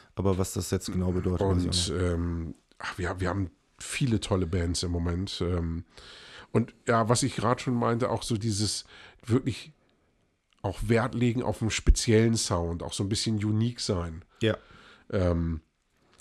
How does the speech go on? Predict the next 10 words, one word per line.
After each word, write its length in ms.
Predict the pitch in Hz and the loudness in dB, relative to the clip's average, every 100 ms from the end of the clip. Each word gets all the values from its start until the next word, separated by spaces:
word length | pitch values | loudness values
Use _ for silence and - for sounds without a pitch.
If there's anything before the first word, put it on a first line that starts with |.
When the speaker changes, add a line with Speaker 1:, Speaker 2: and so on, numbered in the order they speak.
| - | -4
Speaker 2:
Hexenbrett, 800 | 101 101 - 120 95 90 - - | -2 0 2 2 0 -2 -6 -8
auch 180 | 98 95 | -6 -4
so 120 | 110 | 0
ein 120 | 98 | 0
Ding. 260 | 90 82 85 92 - | 0 -4 -8 -12 -6
Ähm, 400 | 95 87 87 87 - - - - - | -4 -4 -4 -8 -14 -20 -20 -20 -8
oder 320 | 95 98 101 | -2 2 2
auch, 320 | 87 107 - | 2 2 0
äh, 40 | - - - - - - - - - - - _ - - _ _ _ _ - | -4 -10 -12 -10 -10 -14 -14 -16 -20 -20 -20 _ -20 -20 _ _ _ _ -6
Majak. 640 | 92 92 151 98 - | 0 2 2 0 -4